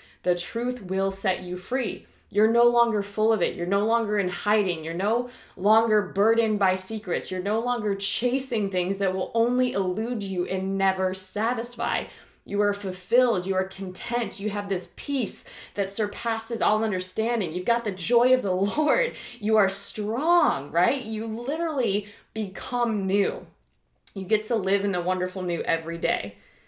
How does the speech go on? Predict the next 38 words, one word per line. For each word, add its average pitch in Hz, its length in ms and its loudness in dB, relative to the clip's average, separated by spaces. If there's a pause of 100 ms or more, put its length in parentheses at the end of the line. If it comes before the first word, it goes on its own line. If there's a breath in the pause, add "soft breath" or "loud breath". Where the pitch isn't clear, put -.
(840 soft breath)
So, - 480 4 (800 loud breath)
my 208 400 2
ask, 156 640 0
my 190 260 -2
encouragement 185 920 -2 (380 soft breath)
is 180 300 2
if 175 160 -2
you 220 140 -4
are 302 80 -2
somebody 190 600 -2
that 170 280 2
is 175 200 -2
facing 220 720 -4 (720 soft breath)
sins 202 460 0
of 202 100 -2
the 196 60 -2
fathers, 196 540 0
if - 140 -6
you 214 120 -2
are 208 60 2
somebody 196 520 -2
that 170 180 -2
has 170 260 -6
been 165 460 -6
going 180 400 -2
down 175 400 0
a 170 140 -4
crooked 196 440 -4
or 151 160 -2
twisted 180 540 -6
path, 196 440 -4
if 214 140 -8
you 190 100 -2
are 185 60 0
somebody 226 460 -2
that 208 180 -2
is 185 120 -6
entangled 208 800 -4